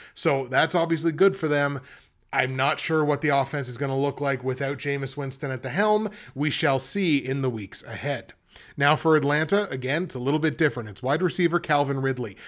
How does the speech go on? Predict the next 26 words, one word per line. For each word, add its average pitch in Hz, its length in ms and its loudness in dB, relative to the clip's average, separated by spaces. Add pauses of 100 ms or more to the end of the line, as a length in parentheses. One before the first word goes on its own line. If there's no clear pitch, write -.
(180)
For 160 240 4
the 131 120 0
second 185 400 2
time 175 280 2
in 147 100 -4
three 156 320 -2
weeks, 151 380 0
Calvin 139 340 0
Ridley 139 280 0
did 131 260 -2
not 135 320 -2
play 147 560 2 (280)
last 135 480 2
week 139 420 0
for 135 400 0
personal 147 500 -2
reasons. 151 500 0
He 147 140 -4
announced 139 480 -4 (220)
he's 151 180 -4
taking 156 340 0
a 131 100 -8
step 143 420 0
away 131 400 2
from 139 240 -2
football 135 640 0